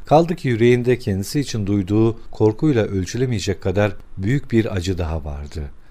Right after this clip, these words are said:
Dayanılmayacak derecede acı çekiyordu. Svidrigailov'un mektubunu masanın üzerine koydu. "İşte mektubunuz." diye başladı. Yazdıklarınız hiç olacak şeyler mi?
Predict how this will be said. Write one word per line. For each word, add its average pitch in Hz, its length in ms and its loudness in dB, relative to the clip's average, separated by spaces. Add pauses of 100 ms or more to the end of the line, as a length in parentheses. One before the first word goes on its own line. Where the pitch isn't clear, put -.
(300)
Dayanılmayacak 117 720 2
derecede 98 580 0
acı 92 220 -6
çekiyordu. 73 720 -8 (460)
Svidrigailov'un 151 840 6
mektubunu 117 480 0
masanın 104 340 0
üzerine 87 380 -4
koydu. 73 440 -8 (520)
"İşte 135 260 0
mektubunuz." 101 600 -4
diye 76 140 -6
başladı. 71 480 -8 (520)
Yazdıklarınız 104 680 0
hiç 117 140 -6
olacak 110 360 -2
şeyler 82 420 -4
mi? 71 120 -10